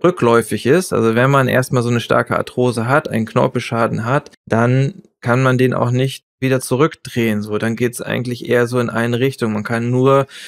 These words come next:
das System drumherum optimieren, äh, dass man vielleicht schmerzfrei ist, da die Chance sehe ich. Aber den Strukturschaden selbst bei dieser Diagnose, der wird halt nicht besser werden. Und da gibt es sicherlich dann andere Belastungsformen, die die Hüfte weniger belasten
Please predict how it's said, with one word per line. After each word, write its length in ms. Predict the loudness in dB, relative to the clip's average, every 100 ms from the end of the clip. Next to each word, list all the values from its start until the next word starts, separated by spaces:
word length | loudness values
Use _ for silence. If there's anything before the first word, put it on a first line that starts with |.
| -16 -10
das 140 | -6
System 480 | -6 -6 0 0 2
drumherum 480 | 0 0 0 0 0
optimieren, 840 | -2 -4 -6 -6 -4 -4 -4 -4 -8 -16 -20 -18 -6
äh, 120 | -4
dass 120 | -2
man 100 | -2
vielleicht 300 | 0 0 0
schmerzfrei 640 | 0 0 0 -2 0 0
ist, 420 | 2 0 -2 -8 -6
da 180 | -4 -4
die 120 | -4
Chance 360 | -2 -2 -2 -2
sehe 260 | 0 0
ich. 200 | -4 -8 -20 -20 -20 _ -6
Aber 160 | -2
den 160 | 0 0
Strukturschaden 920 | -2 -8 -4 0 2 2 2 2 2
selbst 400 | 2 4 2 -2
bei 100 | -2
dieser 280 | -2 -2 -2
Diagnose, 480 | 0 -2 -2 -4 -2
der 140 | -4
wird 160 | -4 -6
halt 120 | -6
nicht 180 | -6 -2
besser 360 | -2 0 -2 0
werden. 320 | -2 -2 -4
Und 180 | -4 -2
da 120 | -2
gibt 180 | -2 -6
es 120 | -6
sicherlich 420 | -4 -2 -2 -2
dann 140 | -4
andere 340 | -2 -2 0 0
Belastungsformen, 1040 | 0 0 -2 -2 -2 -2 0 2 2 -2 -6 _
die 80 | -10
die 140 | 0 2
Hüfte 360 | 2 0 0
weniger 340 | 0 2 2 2
belasten 640 | 2 2 0 -4 -4